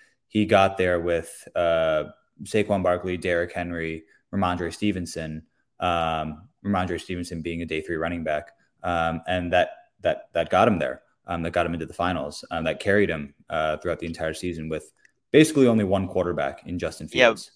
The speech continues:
Speaker 2: but you're also, like, you're, you're kind of, like, say, <laughs> like, Saquon and Derrick Henry, those are one oh ones in,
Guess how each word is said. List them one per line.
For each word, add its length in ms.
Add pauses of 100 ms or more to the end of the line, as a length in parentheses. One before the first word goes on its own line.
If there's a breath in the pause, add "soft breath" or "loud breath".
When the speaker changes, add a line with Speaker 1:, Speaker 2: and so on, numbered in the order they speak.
(300)
Speaker 2:
but 160
you're 180
also, 440
like, 300 (160)
you're, 420 (580)
you're 220
kind 300
of, 180
like, 240
say, 240
<laughs> 140
like, 360 (120)
Saquon 480
and 100
Derrick 240
Henry, 240
those 220
are 80
one 180
oh 80
ones 400
in, 180